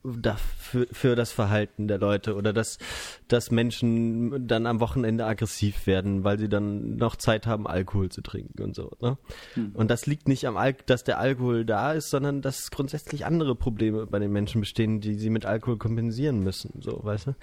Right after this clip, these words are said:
Speaker 2: Mhm.
Speaker 1: Und, und dass man da nicht mal ein Stück weiter denkt oder dass die Leute dann auch da Parteien, das ist <laughs> das, das Schlimmste, weißt du, das dann auch noch so unterstützen, weißt du, oh Gott.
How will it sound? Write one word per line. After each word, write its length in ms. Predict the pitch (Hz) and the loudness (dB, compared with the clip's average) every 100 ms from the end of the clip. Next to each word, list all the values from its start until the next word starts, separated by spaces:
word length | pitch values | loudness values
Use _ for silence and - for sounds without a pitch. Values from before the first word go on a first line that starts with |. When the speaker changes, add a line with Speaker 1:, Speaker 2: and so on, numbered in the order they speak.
| - - | -14 -4
Speaker 2:
Mhm. 340 | 117 101 127 120 | -2 0 0 2
Speaker 1:
Und, 400 | 131 113 110 - - - - 120 | 2 2 2 -4 -12 -14 -10 -2
und 320 | 117 101 - 120 | -2 -2 -6 -6
dass 160 | - | -2
man 160 | 131 117 | 0 0
da 240 | 123 139 | 0 -2
nicht 200 | 143 131 | -4 -2
mal 380 | 135 131 131 127 | -2 0 0 -2
ein 120 | 127 | -4
Stück 340 | - - 147 - | -2 0 0 2
weiter 260 | 135 135 | 2 2
denkt 280 | 120 110 110 | 2 0 0
oder 160 | 120 110 | 0 0
dass 160 | 107 - | 0 -2
die 120 | 120 | 2
Leute 340 | 110 113 123 | 2 2 2
dann 340 | 113 110 110 - - | 2 2 0 -4 -6
auch 220 | 107 107 - _ _ _ - - _ - | -2 -2 -6 _ _ _ -20 -20 _ -18
da 280 | - - - - _ _ _ - | -12 -8 -8 -10 _ _ _ 2
Parteien, 600 | - - - 147 156 139 | 2 2 -4 -2 0 0
das 220 | 113 - | 0 0
ist 260 | 131 - 127 | -4 -2 2
<laughs> 0 | |
das, 140 | 123 - 123 110 | 2 4 2 2
das 160 | 117 | -2
Schlimmste, 480 | - 131 139 - 104 | 0 0 0 -4 -2
weißt 240 | 107 107 | -2 0
du, 60 | 135 - - - | -4 -6 -10 -2
das 160 | 143 143 | 0 2
dann 140 | 160 | 2
auch 100 | - | 2
noch 140 | 165 175 | 2 0
so 260 | 175 170 | 0 0
unterstützen, 680 | 170 170 160 202 202 - 120 | 2 2 2 2 0 -2 -2
weißt 200 | 101 117 | -2 -2
du, 40 | 156 | -2
oh 40 | 135 - | -4 -2
Gott. 220 | 143 151 | 0 0